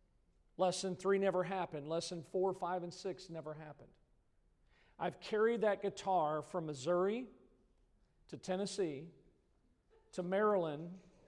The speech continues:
to Missouri, to California, to Florida, and I still can't play it. And you know what Paul is saying to the Corinthian believers?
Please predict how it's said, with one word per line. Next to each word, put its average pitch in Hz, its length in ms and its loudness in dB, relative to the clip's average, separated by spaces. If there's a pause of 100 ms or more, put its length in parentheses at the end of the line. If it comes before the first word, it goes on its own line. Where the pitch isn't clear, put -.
(840)
to 214 120 -2
Missouri, 196 800 4 (760)
to 180 100 -2
California, 202 880 4 (640)
to 185 100 -4
Florida, 156 680 2 (600)
and 151 120 -8
I 131 60 -6
still 170 260 -4
can't 147 260 -8
play 147 160 -6
it. - 160 -14 (4000)
And 180 120 -4
you 214 80 2
know 269 80 8
what 269 200 10
Paul 220 380 6
is 185 160 2
saying 202 400 -2
to 190 160 -2
the 165 120 0
Corinthian 190 540 -6
believers? 165 480 -2